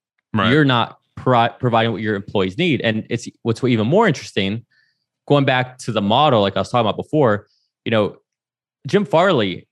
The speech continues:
Speaker 2: isn't part of a union. Jim Farley works for Ford.
Speaker 1: Right.
Speaker 2: So why can't these other workers work for Ford? Why do they
Speaker 1: Right.
Speaker 2: have to be with the union, right? What's, like, i-, it's just, yeah, that's my problem
Speaker 1: Yeah.
Speaker 2: with it. But to,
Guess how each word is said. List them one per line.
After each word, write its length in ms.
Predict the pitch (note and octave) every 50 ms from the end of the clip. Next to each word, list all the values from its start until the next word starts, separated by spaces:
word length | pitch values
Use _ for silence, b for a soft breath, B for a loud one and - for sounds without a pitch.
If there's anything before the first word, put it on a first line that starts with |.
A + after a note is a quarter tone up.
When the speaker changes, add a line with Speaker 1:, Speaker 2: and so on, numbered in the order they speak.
| -
Speaker 2:
isn't 260 | A#2+ G2 G2+ - - -
part 180 | - A2+ G#2+
of 80 | F2+ D#2
a 60 | D2+
union. 540 | - F#2 G#2+ B2+ A#2 F#2 - - - - - _ _ _ _ _ _ _ _ _
Jim 160 | - D3 D#3 D3
Farley 260 | F3+ E3 D3 B2+ G#2+
works 240 | G#2+ A#2 - - -
for 140 | - - _ -
Ford. 320 | - D3+ C3 G2 - - - _ _ _ _ _ _ -
Speaker 1:
Right. 340 | A2 G#2+ G#2 G2 G2 - -
Speaker 2:
So 100 | - B2
why 180 | A2+ C#3 E3 D#3+
can't 280 | - - F3+ E3+ C#3
these 160 | B2+ C3 A#2+ C3
other 200 | D#3 G#3 A3+ E3+
workers 480 | B2 A#2 A2+ - A#2+ A2 G2 - - G#2
work 200 | B2+ A#2 - -
for 120 | - G#2+
Ford? 380 | - - A#2 G#2 - - - _ _ -
Why 120 | A#2 C#3
do 80 | D3+ D3+
they 140 | D#3+ D#3
Speaker 1:
Right. 140 | B2+ A2+ A2
Speaker 2:
have 160 | A2 G2+ -
to 80 | - B2+
be 360 | A2 B2 A#2 A#2 G#2+ G2 - _ _ -
with 100 | A2 G2
the 60 | G2+ G#2
union, 340 | A#2 E3+ G3+ D#3 F#2+ F2+ F2+
right? 180 | G2 G#2+ A2
What's, 380 | G#2+ A#2+ B2+ B2+ B2+ - - - _ _ _ _ _ _ _ _ _ _ _ _ -
like, 180 | - A#2 G2 -
i-, 40 | - G#2 F2+ C#2+ - - - - -
it's 180 | - A#2+ B2 -
just, 300 | D3+ D3+ C#3 - - -
yeah, 360 | A#2+ A#2+ G#2 G2 F#2+ F#2 - -
that's 140 | - D3 C#3+
my 100 | E3+ C3+
problem 260 | - - A2+ A2 A2
Speaker 1:
Yeah. 60 | G#2 F#2
Speaker 2:
with 100 | F#2+ G2+
it. 160 | G2 - B B B B B B
But 720 | - D#3 D3 - - - - - - - - C3+ - C3 -
to, 240 | D#3+ D#3+ D#3 D#3+